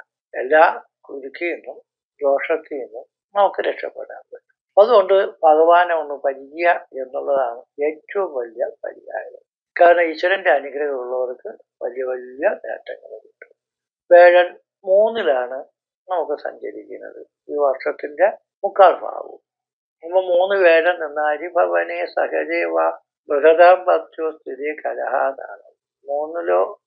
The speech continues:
ആറിലോ വ്യാഴഗ്രഹം ശുക്രഗ്രഹം നോക്കുമ്പോ സ്ഥിതി കലഹ, കലഹം. അപ്പൊ കലഹം എന്ന് വെച്ചാൽ എന്താണ്? കല ഹനയതി ഇതി കലഹ, കലയെ ഹനിക്കുന്ന സാധനമാണ് കലഹം. കലഹമുള്ള വീട്,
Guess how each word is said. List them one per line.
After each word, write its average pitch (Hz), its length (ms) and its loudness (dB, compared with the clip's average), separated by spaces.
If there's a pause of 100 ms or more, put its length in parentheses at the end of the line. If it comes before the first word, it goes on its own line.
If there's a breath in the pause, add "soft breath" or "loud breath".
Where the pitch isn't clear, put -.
(180)
ആറിലോ 147 800 -2 (220)
വ്യാഴഗ്രഹം 156 840 2 (140)
ശുക്രഗ്രഹം 139 840 -6 (180)
നോക്കുമ്പോ - 680 -8 (260)
സ്ഥിതി 202 320 4
കലഹ, 147 440 2 (120)
കലഹം. 175 380 2
അപ്പൊ 190 480 0
കലഹം 180 540 2
എന്ന് 220 120 -6
വെച്ചാൽ 180 260 -2
എന്താണ്? 160 440 -8 (340)
കല 165 220 8
ഹനയതി 151 880 -6 (100)
ഇതി 151 400 -14
കലഹ, - 340 -10 (200)
കലയെ 185 300 0
ഹനിക്കുന്ന 180 640 -4
സാധനമാണ് 151 840 -2 (440)
കലഹം. 123 340 4
കലഹമുള്ള 151 500 0
വീട്, 156 600 -4